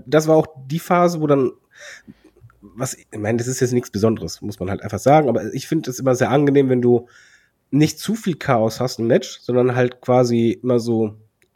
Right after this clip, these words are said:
kurzzeitige Hauptpersonen, die ein bisschen im Fokus sind, und dann werden die rausgenommen. Zum Beispiel halt hier Kennedy. Kennedy wurde danach erstmal rausgenommen.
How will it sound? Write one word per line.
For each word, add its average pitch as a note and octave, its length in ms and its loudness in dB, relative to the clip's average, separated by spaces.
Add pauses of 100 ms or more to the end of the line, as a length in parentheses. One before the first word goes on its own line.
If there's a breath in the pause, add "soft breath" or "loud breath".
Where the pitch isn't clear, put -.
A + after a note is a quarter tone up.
kurzzeitige D#3+ 580 0
Hauptpersonen, F#3+ 760 2 (140)
die B2+ 120 0
ein B2 60 0
bisschen B2 200 -8
im A2+ 40 -6
Fokus D#3 360 -6
sind, E3+ 240 -4 (480 soft breath)
und A#2+ 100 -2
dann C#3 120 4
werden D3 140 6
die C3 80 4
rausgenommen. G#2 460 0
Zum F#2+ 140 -14
Beispiel G#2+ 240 -4
halt G2+ 140 -2
hier B2+ 160 2
Kennedy. G#2+ 340 0
Kennedy G#2 320 -2
wurde F#2+ 200 0
danach G2 260 -4
erstmal G#2 240 -6
rausgenommen. F2+ 500 -6